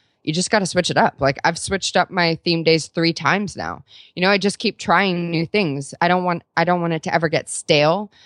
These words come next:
I think even with a membership-based group, there's so many things you could do, you know? Like,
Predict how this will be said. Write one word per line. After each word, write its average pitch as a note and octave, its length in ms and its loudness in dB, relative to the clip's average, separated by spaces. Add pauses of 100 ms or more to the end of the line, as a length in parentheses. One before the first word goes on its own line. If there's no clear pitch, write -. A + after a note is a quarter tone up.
(140)
I G3 100 0
think C4 240 2
even A3 300 -2
with G3+ 160 -2
a F3+ 40 0
membership-based E3+ 1500 -2
group, D3+ 400 -4 (180)
there's B3+ 200 2
so E4 140 4
many D4+ 200 0
things C#3 300 -4
you C3+ 80 -4
could C3+ 140 -8
do, C3+ 100 0
you B2+ 220 2
know? E3+ 180 4
Like, F3 280 0